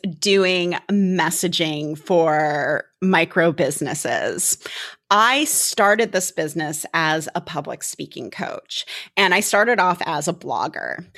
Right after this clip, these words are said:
And I was a terrible blogger because I'm an academic. And so we write for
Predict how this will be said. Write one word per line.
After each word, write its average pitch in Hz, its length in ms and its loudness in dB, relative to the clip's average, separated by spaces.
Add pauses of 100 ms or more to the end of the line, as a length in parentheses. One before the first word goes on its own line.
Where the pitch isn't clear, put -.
(140)
And 190 140 4
I 180 80 2
was 180 100 -2
a 226 40 -4
terrible 294 380 4
blogger 196 440 4
because 269 240 0
I'm 220 160 4
an 226 140 4
academic. 190 960 -2
And 196 120 -2
so 160 580 0
we 196 160 2
write 180 420 0
for 156 460 -2